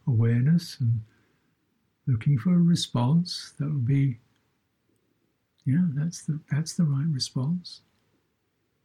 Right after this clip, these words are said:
That's the one that doesn't cause any regret and isn't forceful. And you notice when your intention gets strident, no,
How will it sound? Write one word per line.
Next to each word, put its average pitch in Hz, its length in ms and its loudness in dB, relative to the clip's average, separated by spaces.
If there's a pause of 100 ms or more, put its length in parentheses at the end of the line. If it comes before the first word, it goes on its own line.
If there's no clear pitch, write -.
(140)
That's 135 200 -4
the 170 80 2
one 151 180 2
that 156 160 -2
doesn't 135 260 2
cause 131 260 2
any 123 220 2
regret 127 640 0
and 120 100 0
isn't 120 280 0 (520)
forceful. 143 640 -2 (920)
And 135 260 2
you 160 100 4
notice 123 680 0 (580)
when 120 180 4
your 127 140 4
intention 160 840 2 (460)
gets 139 300 -2
strident, 156 840 2 (280)
no, 131 380 4